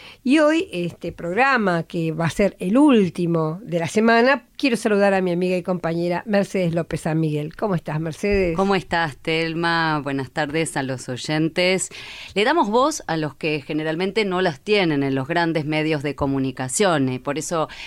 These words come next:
Speaker 2: decimos que nuestra consigna, nuestro lema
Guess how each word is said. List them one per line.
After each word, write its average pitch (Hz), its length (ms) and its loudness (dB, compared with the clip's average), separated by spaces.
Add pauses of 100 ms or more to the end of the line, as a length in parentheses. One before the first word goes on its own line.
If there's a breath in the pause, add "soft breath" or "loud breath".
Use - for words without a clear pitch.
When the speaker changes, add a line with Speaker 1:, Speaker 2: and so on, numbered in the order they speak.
(120)
Speaker 2:
decimos 165 380 -2
que 160 120 -2
nuestra 147 400 -2
consigna, 156 960 0
nuestro 143 460 -4
lema 175 500 2